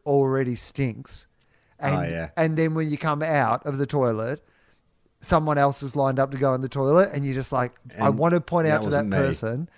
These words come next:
Speaker 1: that that was
Speaker 2: Yeah.
Speaker 1: pre-existing stink, that that is not my
Speaker 2: Yeah.
Speaker 1: stink."
Speaker 2: I think the worst one of those is elevator. When you step into a pre-farted elevator and then, like, the doors open, because there's no other explanation, but it was you. But you have to, like,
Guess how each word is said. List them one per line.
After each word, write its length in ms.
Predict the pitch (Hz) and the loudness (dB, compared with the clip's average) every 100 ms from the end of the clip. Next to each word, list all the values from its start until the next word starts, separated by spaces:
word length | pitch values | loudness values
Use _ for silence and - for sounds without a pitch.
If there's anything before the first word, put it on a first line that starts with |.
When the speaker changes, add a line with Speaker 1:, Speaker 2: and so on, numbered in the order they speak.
| _ _ | _ _
Speaker 1:
that 160 | - 143 | -4 -2
that 180 | 143 151 | -2 -2
was 160 | 127 | -4
Speaker 2:
Yeah. 180 | 90 78 | -4 -4
Speaker 1:
pre-existing 720 | 156 143 127 110 131 - 131 117 | 0 0 -2 -4 -8 -6 -6 -6
stink, 380 | - 110 113 | -8 -10 -8
that 160 | - 120 | -12 -4
that 160 | 135 135 | -2 -2
is 160 | 123 | -4
not 180 | 131 135 | -6 -4
my 120 | 120 | -4
Speaker 2:
Yeah. 320 | 120 110 82 73 | -4 -2 -4 -4
Speaker 1:
stink." 240 | 123 - _ - - - - _ | -10 -18 _ -20 -20 -20 -20 _
Speaker 2:
I 60 | 139 | 2
think 160 | 185 185 | 4 8
the 100 | 190 | 10
worst 300 | 151 135 - | 12 10 6
one 120 | 127 | 2
of 60 | 117 | 6
those 260 | 107 92 | 4 4
is 160 | 98 85 | -2 0
elevator. 480 | 113 104 95 90 85 | 2 4 4 2 2
When 120 | 101 | 2
you 80 | 113 | 0
step 340 | - 147 143 | 2 0 2
into 240 | 160 - 113 | -2 0 0
a 40 | |
pre-farted 840 | - 123 120 - 107 101 - 95 - | 2 4 4 2 0 0 0 -2 -2
elevator 600 | 98 101 95 113 160 196 _ _ _ _ _ _ | -4 -2 0 2 0 -2 _ _ _ _ _ _
and 200 | 107 107 | 2 4
then, 200 | 107 104 | 4 4
like, 340 | 95 95 92 | 4 4 2
the 80 | 101 | 0
doors 260 | 107 101 98 | 2 2 2
open, 260 | 95 92 | -2 -2
because 440 | 87 104 127 107 - _ _ _ - | -6 0 0 0 -6 _ _ _ -2
there's 180 | 139 131 | 0 4
no 220 | 151 120 | 4 4
other 160 | 101 | 2
explanation, 640 | 95 - 104 95 95 - 82 | -2 -4 -2 0 0 -2 -4
but 80 | 90 | -6
it 80 | 95 | -4
was 180 | 85 104 | -6 0
you. 160 | 104 | 0
But 240 | 82 107 135 | 0 -4 0
you 140 | 120 | 0
have 420 | 98 - 113 - | 0 -4 -6 -4
to, 180 | - 107 | -4 -2
like, 180 | 104 - | -2 -8